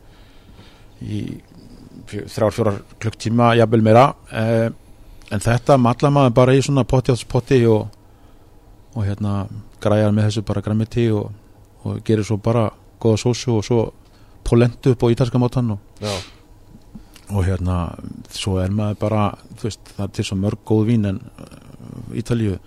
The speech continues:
Speaker 1: það fer bara eftir í svona, bara, maður opnar skápinn, hvað, hvað,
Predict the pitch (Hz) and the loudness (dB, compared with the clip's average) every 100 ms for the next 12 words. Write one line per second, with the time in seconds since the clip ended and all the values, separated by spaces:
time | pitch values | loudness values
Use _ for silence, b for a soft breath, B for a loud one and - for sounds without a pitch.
0 | b b b b b b - - 107 - | b b b b b b -8 -2 0 0
1 | 110 110 135 131 123 113 - - 131 110 | 4 6 6 4 2 0 -6 2 4 4
2 | - - - - - - - _ - - | 0 -16 -20 -20 -20 -20 -20 _ -20 -20
3 | - 110 120 113 104 104 120 117 127 - | -18 -6 -2 2 2 2 2 2 0 2
4 | 131 - 120 - 123 113 - - - 123 | 2 2 2 4 4 4 -2 -4 0 4
5 | 117 | 4